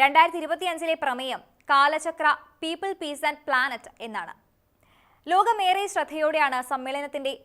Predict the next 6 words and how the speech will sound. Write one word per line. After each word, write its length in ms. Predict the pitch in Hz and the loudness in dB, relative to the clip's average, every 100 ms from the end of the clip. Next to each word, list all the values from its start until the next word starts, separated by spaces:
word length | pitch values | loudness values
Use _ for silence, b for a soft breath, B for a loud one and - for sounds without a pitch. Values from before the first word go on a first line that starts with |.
| - | -6
പത്താം 380 | 269 - 330 339 | -4 0 0 2
പതിപ്പിനെ 420 | 269 269 311 262 - 220 | -2 -2 -8 -12 -14 -18
വീക്ഷിക്കുന്നത്. 600 | 233 - 247 185 - - _ _ _ _ _ - | -16 -18 -16 -18 -16 -18 _ _ _ _ _ -4
നൂറ്റിയിരുപത്തിയഞ്ച് 800 | 302 339 349 381 381 392 370 370 | -4 -4 -4 -4 -4 -4 -4 0
രാജ്യങ്ങളിൽ 560 | 330 269 277 311 320 | 2 2 0 -4 -6
നിന്നുള്ള 360 | 320 294 269 | -6 0 2